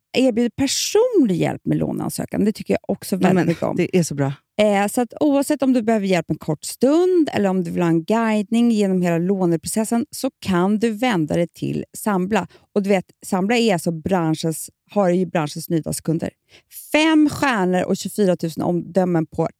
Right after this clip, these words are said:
Speaker 1: Trustpilot.
Speaker 2: Då har man gjort ett bra jobb, kan man säga.
Speaker 1: Mm.
Speaker 2: Så är det. Hörrni, in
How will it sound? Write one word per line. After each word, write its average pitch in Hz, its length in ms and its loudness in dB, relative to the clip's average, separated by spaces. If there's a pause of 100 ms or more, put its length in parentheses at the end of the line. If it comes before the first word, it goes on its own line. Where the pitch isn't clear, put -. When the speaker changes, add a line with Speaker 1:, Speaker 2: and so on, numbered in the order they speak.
(120)
Speaker 1:
Trustpilot. - 920 -8
Speaker 2:
Då 220 260 2
har 214 120 2
man 185 180 2
gjort 143 220 -2
ett 131 60 -6
bra 135 200 -2
jobb, 151 200 -2
kan - 100 -20
man - 80 -6
säga. 165 140 2
Speaker 1:
Mm. 139 280 -2 (280)
Speaker 2:
Så - 140 -2
är 165 60 6
det. 135 160 0
Hörrni, 208 280 2 (200)
in 294 320 4